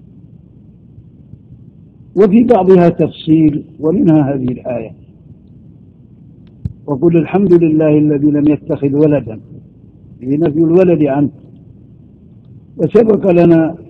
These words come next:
في سورة الإخلاص نفي الولد والوالد: "ولم يكن له شريك في الملك"، هذا فيه إثبات الملك له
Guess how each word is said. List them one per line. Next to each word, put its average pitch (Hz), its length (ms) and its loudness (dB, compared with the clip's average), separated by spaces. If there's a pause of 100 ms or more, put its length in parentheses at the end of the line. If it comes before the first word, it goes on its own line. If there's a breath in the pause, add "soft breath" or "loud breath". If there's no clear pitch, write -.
(220)
في 143 140 -4
سورة 151 400 -2
الإخلاص 139 560 -6 (2250)
نفي 170 180 2
الولد 175 560 4
والوالد: 185 600 4 (1900)
"ولم 208 280 4
يكن 214 300 4
له 190 260 6
شريك 165 400 2
في 147 280 0
الملك"، 143 380 -2 (2500)
هذا 180 300 4 (340)
فيه 196 300 0
إثبات 175 400 0
الملك 160 380 -2
له 156 520 0